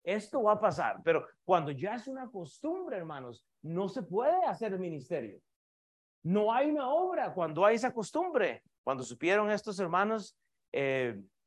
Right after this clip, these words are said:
eh, eh, dice, le llevaron hasta Cesarea y le enviaron a Tarso.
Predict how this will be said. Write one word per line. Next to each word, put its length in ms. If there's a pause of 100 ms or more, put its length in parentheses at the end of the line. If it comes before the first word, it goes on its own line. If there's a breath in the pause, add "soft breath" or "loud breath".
(200)
eh, 260
eh, 100
dice, 220
le 100
llevaron 380
hasta 240
Cesarea 680
y 260
le 140
enviaron 440
a 100
Tarso. 460